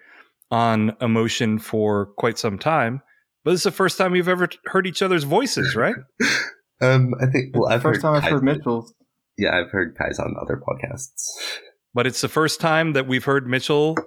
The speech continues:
Speaker 1: uh, Kai, it's the first time you've ever heard him speak?
Speaker 3: Yes.
Speaker 1: <laughs> That's great. <laughs> That's awesome.
Speaker 3: We
Speaker 1: I mean,
Speaker 3: speak in
Speaker 1: seriously.
Speaker 3: code, man.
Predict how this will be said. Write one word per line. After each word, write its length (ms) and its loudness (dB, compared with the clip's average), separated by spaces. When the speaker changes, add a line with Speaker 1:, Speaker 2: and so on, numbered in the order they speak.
Speaker 1:
uh, 200 0
Kai, 180 2
it's 140 -4
the 60 -14
first 180 -2
time 160 2
you've 140 2
ever 220 2
heard 180 2
him 160 0
speak? 400 -2
Speaker 3:
Yes. 440 -2
Speaker 1:
<laughs> 440 -12
That's 240 -2
great. 380 -2
<laughs> 400 -10
That's 240 2
awesome. 400 2
Speaker 3:
We 100 2
Speaker 1:
I 80 4
mean, 180 2
Speaker 3:
speak 60 0
in 40 4
Speaker 1:
seriously. 240 6
Speaker 3:
code, 220 2
man. 400 2